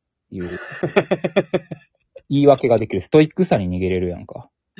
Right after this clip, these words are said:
Speaker 2: あ、なるほどね。ストイックやねっていうのを、
Speaker 1: うん。うん。
Speaker 2: 言い聞かして。
Speaker 1: あの集団が風俗行って遊んでる間に、僕は、
Speaker 2: <laughs> いや、
Speaker 1: えー、
Speaker 2: 限らんやろ。
Speaker 1: より良いネタを考えている。
Speaker 2: 風俗には限らんでしょ、別に。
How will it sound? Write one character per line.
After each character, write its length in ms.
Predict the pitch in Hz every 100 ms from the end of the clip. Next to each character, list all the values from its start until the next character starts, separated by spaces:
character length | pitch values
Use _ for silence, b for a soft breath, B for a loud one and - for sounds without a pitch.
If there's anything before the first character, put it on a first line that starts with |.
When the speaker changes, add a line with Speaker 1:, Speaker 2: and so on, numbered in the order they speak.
| 180 -
Speaker 2:
あ、 140 | 131
な 140 | 127 127
る 100 | 139
ほ 140 | 185
ど 80 | 156
ね。 240 | 147 175 -
ス 160 | -
ト 140 | 156 170
イ 100 | 185
ッ 140 | 87
ク 80 | 139
や 100 | 131
ね 140 | 127
っ 60 | 165
て 180 | 160 123
い 60 |
う 80 | 117
の 200 | 117 135
を、 180 | 127 117 _ _ _ -
Speaker 1:
う 60 |
ん。 60 | 90
う 20 |
ん。 100 | 90 -
Speaker 2:
言 180 | - 135
い 40 |
聞 140 | - -
か 120 | 135
し 120 | -
て。 280 | 120 117 - _ -
Speaker 1:
あ 100 | 107
の 100 | 107
集 240 | - 107
団 140 | 104 104
が 100 | 113
風 220 | 120 107
俗 240 | 95 98
行 100 | 92
っ 40 | -
て 200 | 95 92
遊 160 | 101
ん 60 | 95
で 80 | 95
る 100 | 95
間 200 | 92 98
に、 220 | 143 139 _ _ _ -
僕 260 | 92 -
は、 120 | 110
Speaker 2:
<laughs> 240 | - 170 180
い 40 | 147
や、 160 | 123 - _ _
Speaker 1:
え 300 | 107 90 85
ー、 40 | -
Speaker 2:
限 200 | 151 175
ら 80 | -
ん 80 | -
や 100 | 156
ろ。 180 | 113 107 _
Speaker 1:
よ 140 | 127 104
り 80 | 107
良 80 |
い 60 | 98
ネ 120 | 90
タ 140 | 92 107
を 80 |
考 260 | 107 90 87
え 60 | 80
て 100 | -
い 60 |
る。 160 | 52 - _ _ _ _ - B B 202 -
Speaker 2:
風 260 | 196 196
俗 320 | 127 117 -
に 160 | 110 123
は 80 | 120
限 300 | - 127 135
ら 100 | 135
ん 80 | 110
で 60 |
し 80 | 104
ょ、 80 | -
別 220 | - -
に。 180 | -